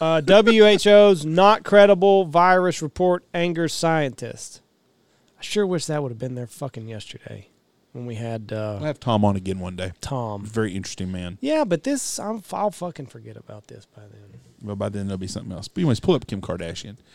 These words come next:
Speaker 2: Anyways, Kim Kardashian, I think, is a very good-looking lady. Now, she's got more fucking baggage in anybody, but she's also a billionaire, so.
Speaker 1: How many times has she been married?
Speaker 2: I think she's only been married, well, she's married
Speaker 1: Only?
Speaker 2: three times, maybe.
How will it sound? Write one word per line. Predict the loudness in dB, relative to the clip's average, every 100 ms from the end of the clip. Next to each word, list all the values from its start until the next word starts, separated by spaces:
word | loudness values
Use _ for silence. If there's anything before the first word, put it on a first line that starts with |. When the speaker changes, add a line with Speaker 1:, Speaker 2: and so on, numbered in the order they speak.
| -20 -20 _ 0
Speaker 2:
Anyways, | 4 6 4
Kim | 0 -2
Kardashian, | 2 2 4 2 0 -4
I | -4 -6
think, | -4 -2
is | -2 -2
a | 0
very | 2 2 2
good-looking | -2 -2 -4 -6
lady. | -8 -10 -12 -18 _ _ _
Now, | -2 -2 -4 -10 _ _ _ _ _
she's | -4 0
got | 0
more | 4 2
fucking | 2 -2 -2
baggage | 0 -2 -2 -2 0
in |
anybody, | 0 2
but | 0
she's | 0 0
also | 0 0
a |
billionaire, | -2 0 0 -4 -6 -6
so. | -4 -4 -4 -8 -10
Speaker 1:
How | -6
many | -4
times | -2 -4
has | -4
she | -6
been | -6 -6
married? | -6 -8 -10 -16 _ _ _ _
Speaker 2:
I | -14
think | -12 -10
she's | -8
only | -6
been | -6 -6
married, | -6 -6 -10 -6
well, | -4 -4
she's | -6 -4
married | -2 0 0
Speaker 1:
Only? | -2 2
Speaker 2:
three | 4 4
times, | 2 0 -2 -2
maybe. | -2 -2 -4